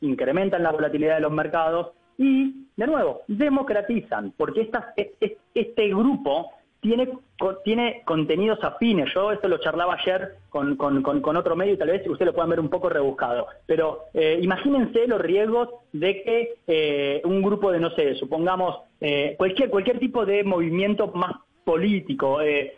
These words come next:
ambientalista o, o antivacunas o demás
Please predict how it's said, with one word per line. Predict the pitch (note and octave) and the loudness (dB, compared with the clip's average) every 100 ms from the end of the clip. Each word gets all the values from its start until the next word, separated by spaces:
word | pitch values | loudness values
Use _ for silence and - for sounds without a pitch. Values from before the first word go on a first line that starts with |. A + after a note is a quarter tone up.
| - | -6
ambientalista | D#3 E3+ D#3+ E3 G3 G#3+ F#3+ F3 D#3 F3 E3 D#3 - - | 0 0 0 0 2 2 2 0 -2 -2 0 -2 -6 -6
o, | E3 | 0
o | D#3+ D#3 D#3 E3 D#3+ | 2 2 2 2 2
antivacunas | E3 F#3+ F#3+ D#3+ D#3+ - A3 G3+ F3 - | 2 0 0 0 -2 0 2 4 0 0
o | D3+ | 0
demás | D#3 B3 | 2 0